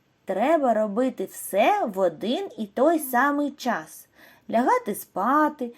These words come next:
прокидатися вранці, робити зарядку, вмиватися, йти до школи, тобто дотримуватись розпорядку дня.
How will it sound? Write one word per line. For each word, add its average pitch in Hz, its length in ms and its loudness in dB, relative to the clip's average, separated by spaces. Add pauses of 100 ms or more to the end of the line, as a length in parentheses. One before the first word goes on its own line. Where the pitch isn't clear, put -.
(180)
прокидатися 226 760 0
вранці, 220 840 0
робити 233 460 0
зарядку, 214 800 0
вмиватися, 226 1120 -2
йти 226 340 -2
до 285 160 0
школи, 285 680 2 (380)
тобто 392 580 0
дотримуватись 320 1300 0
розпорядку 226 1120 -2
дня. 202 500 -2